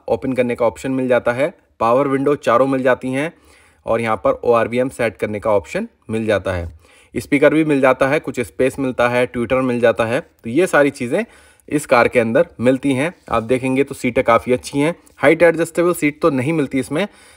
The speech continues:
इससे टॉप वेरिएंट में मिलती है। फ्यूल टैंक ओपन करने का ऑप्शन, हुड ओपन करने का ऑप्शन, यहाँ पर पुश स्टार्ट बटन और ये लाइटों को, अ, सेट करने का ऑप्शन, यहाँ पर आपको क्रूज कंट्रोल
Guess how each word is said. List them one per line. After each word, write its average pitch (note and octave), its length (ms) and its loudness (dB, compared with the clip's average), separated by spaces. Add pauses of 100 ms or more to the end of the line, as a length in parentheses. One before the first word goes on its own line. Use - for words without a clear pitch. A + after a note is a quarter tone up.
(120)
इससे - 200 0
टॉप C#3+ 280 4
वेरिएंट C#3+ 240 0
में D#3 60 -2
मिलती C#3+ 280 -2
है। D3 80 2
फ्यूल C3+ 200 -4
टैंक C#3 280 -2
ओपन C#3 220 0
करने C3+ 180 -2
का B2+ 80 0
ऑप्शन, C3 280 -2
हुड B2 240 -2
ओपन C3 280 4
करने B2+ 220 -2
का B2+ 120 0
ऑप्शन, D#3 360 0 (360)
यहाँ B2 140 0
पर - 140 -2
पुश E3+ 280 -4
स्टार्ट C#3 380 2
बटन C#3 380 0 (400)
और B2+ 160 4
ये C3+ 140 0
लाइटों B2 340 2
को, D#3 220 2
अ, B2 480 -4
सेट C3+ 300 -2
करने C#3 220 -2
का C#3+ 100 2
ऑप्शन, C#3 420 2 (340)
यहाँ A#2+ 160 -2
पर C3+ 160 2
आपको B2+ 260 2
क्रूज C#3 280 -4
कंट्रोल C3 500 0